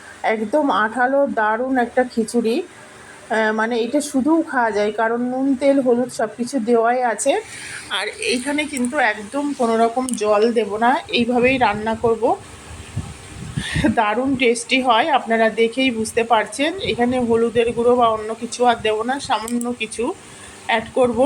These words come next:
তাই এইভাবে ভালোভাবে নাড়াচাড়া করে দেব। আর সবজিগুলো একটু চিনি দিয়ে দেবো, যেহেতু মিষ্টি নিরামিষ, সামান্য একটু চিনি, এটা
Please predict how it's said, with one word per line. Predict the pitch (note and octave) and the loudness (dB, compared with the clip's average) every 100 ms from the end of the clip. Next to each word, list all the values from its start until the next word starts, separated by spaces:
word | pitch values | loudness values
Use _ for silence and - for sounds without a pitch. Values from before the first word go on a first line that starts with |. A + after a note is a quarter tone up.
| E4+ | 2
তাই | D#4+ A#3+ | 4 2
এইভাবে | A#3+ A#3+ A#3+ | 4 2 2
ভালোভাবে | A#3 A3+ A3 A3 A3+ C4 | 2 2 2 4 4 2
নাড়াচাড়া | A3+ G3+ G#3 A#3 A#3 | 2 0 0 2 2
করে | A#3 G3+ | 2 -2
দেব। | G3+ G#3 G#3 E4+ - - - - - - - - - - - - - - - - - - - | -2 -2 0 0 -2 -10 -16 -14 -14 -16 -18 -20 -20 -20 -20 -18 -18 -18 -18 -18 -18 -14 0
আর | G#3+ G#3+ G#3 G3 G#3 - - A3 A#3 A3+ | 4 4 4 0 -6 -10 -10 -8 -4 0
সবজিগুলো | B3 G#3 A#3 A#3+ B3+ B3 | 2 2 0 2 2 0
একটু | - C#4 | 0 -2
চিনি | B3+ A#3 A#3+ | 0 2 2
দিয়ে | A3+ G#3+ | 2 0
দেবো, | G#3+ A3+ C#4 | 0 0 0
যেহেতু | A#3 A#3 A3+ | 0 0 -2
মিষ্টি | B3 A3 A3+ - B3 | 0 0 -2 -2 -2
নিরামিষ, | B3 G#3+ G#3+ B3+ D4+ - - - - - | 2 2 2 -2 -2 -10 -16 -18 -20 -16
সামান্য | - A3 A3+ A#3+ B3+ | -4 -2 -2 -2 0
একটু | B3 A#3+ B3 B3 | -2 -2 -4 -2
চিনি, | A#3+ A3+ B3 | 0 2 2
এটা | A#3+ | 2